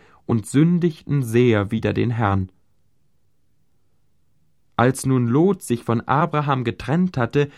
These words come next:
sprach der Herr zu Abram: „Hebe deine Augen auf und sieh von der Stätte aus, wo du wohnst, nach Norden, nach Süden, nach Osten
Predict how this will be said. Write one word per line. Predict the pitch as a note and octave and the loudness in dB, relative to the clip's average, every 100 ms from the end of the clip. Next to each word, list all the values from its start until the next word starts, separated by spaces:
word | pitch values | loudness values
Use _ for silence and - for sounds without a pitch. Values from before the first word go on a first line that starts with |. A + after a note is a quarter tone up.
| - | -20
sprach | - - C#3 E3+ F3+ | -20 -8 0 0 0
der | - B2+ | -4 -2
Herr | C#3 E3 | -2 -4
zu | - D3+ - | -2 -2 2
Abram: | C3+ D3+ D3+ D3+ C#3 _ _ _ _ _ _ _ _ _ - | 2 2 2 0 0 _ _ _ _ _ _ _ _ _ 0
„Hebe | C#3 F#3+ F#3+ E3 | 4 4 4 0
deine | C3+ C3 B2 A2+ | 0 0 0 -2
Augen | B2 D#3+ F3+ F3+ D#3+ | 2 2 2 0 -4
auf | - C#3 D#3 D#3 - _ _ | 0 2 2 0 -12 _ _
und | - B2 G#2+ | 0 0 0
sieh | G#2+ C#3+ F3+ | -4 -2 -2
von | G#3+ - C3+ | -2 -2 0
der | A#2+ G#2 | 0 -2
Stätte | - E3+ F3 F3 - | -4 -6 -4 -2 0
aus, | D#3 D#3 - | 0 0 -2
wo | B2+ | -2
du | A#2+ A2+ G#2+ | 0 0 2
wohnst, | B2 D3+ D#3+ - | 2 2 0 -4
nach | D3+ D3+ | -4 -2
Norden, | C3 C3 C3+ A#2 G#2+ G2 _ _ - | 2 4 4 2 -2 -6 _ _ -2
nach | G#2+ G2+ | -2 -2
Süden, | A2 C3+ F3+ E3+ F3+ F3 _ _ | -4 0 0 0 -2 -2 _ _
nach | A2+ G#2 - - | 0 0 -2 -2
Osten | D#3 - - E3 D#3 | -2 -2 -8 -6 -6